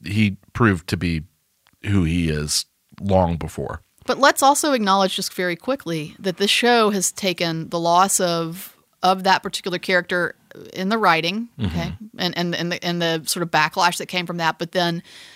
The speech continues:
Speaker 2: that particular character being revealed and, you know, hashtag Me Too'd,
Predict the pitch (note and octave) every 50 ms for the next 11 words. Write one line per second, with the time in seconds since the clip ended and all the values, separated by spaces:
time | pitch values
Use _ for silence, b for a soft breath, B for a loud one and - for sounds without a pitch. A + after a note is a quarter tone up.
0 | B B - E3+ F3+ G#3 F#3+ C#4+ - A3+ G#3 G#3 - - G#3 G3+ F#3+ G3 - G3
1 | F3 F3 F3 F3 F3 F3 E3+ D#3+ E3+ E3+ E3+ E3 E3 E3 D#3+ D#3+ D#3+ D#3+ D#3+ D3+
2 | - - - - F#3+ E3 D3+ - F3 B B B B _ _ _ - - - E3
3 | D#3+ - - E3 D#3+ D#3+ E3 F3 F3 - D3+ C3+ D3 D#3+ E3